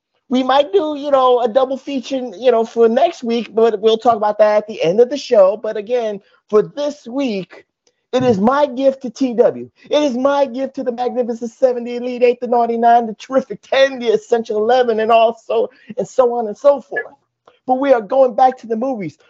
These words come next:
We are going back to the time machines, to nineteen seventy-eight, and we are gonna talk about a wrestling movie that a lot of people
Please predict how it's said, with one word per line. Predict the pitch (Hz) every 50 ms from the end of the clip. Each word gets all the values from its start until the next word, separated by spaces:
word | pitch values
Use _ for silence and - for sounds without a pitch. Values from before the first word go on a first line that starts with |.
| _ _ -
We | 311 294 294
are | 269 254
going | 214 170 - 262 277 254 247 220
back | 185 269 269 269 262 -
to | 269
the | 220 202
time | 190 - - 285 294 302 269 269
machines, | 254 - - - 165 156 151 143 135 - _ _ _ _ _ -
to | 247 247
nineteen | 220 214 226 233 254 269 262 240 _ _ - 269 269 262 254 240
seventy-eight, | - _ _ - 269 254 226 233 220 214 214 220 247 247 233 202 185 180 180 - _ _ _ - -
and | - 247 247 220
we | 226 262 269 269 262
are | 240
gonna | - 240 233 220 175 165
talk | - - - 240 262 254 -
about | 220 202 151 170 160 156 165 160 - _ _ _ _ _ -
a | 226 226 220
wrestling | 202 196 240 294 359 - _ 262 226 226
movie | 220 247 254 269 262
that | 226 240 233 220
a | 208
lot | 196 202 226 262 330
of | 330 330
people | _ - 233 226 226 - 214 202 196